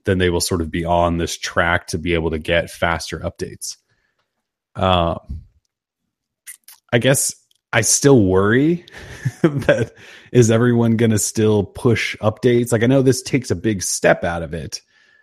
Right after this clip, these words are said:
um, but is,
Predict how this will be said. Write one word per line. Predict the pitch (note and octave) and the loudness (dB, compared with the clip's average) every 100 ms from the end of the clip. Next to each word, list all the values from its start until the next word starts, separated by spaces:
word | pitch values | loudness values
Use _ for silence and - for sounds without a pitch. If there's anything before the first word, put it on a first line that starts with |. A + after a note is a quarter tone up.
| _ _ G#2 | _ _ -2
um, | F#2+ F2+ D2+ - - _ _ _ _ _ _ | 0 0 -2 -10 -18 _ _ _ _ _ _
but | A2+ G2 | 0 2
is, | A2+ G#2 F#2 E2 - - | 0 2 0 -2 -4 -6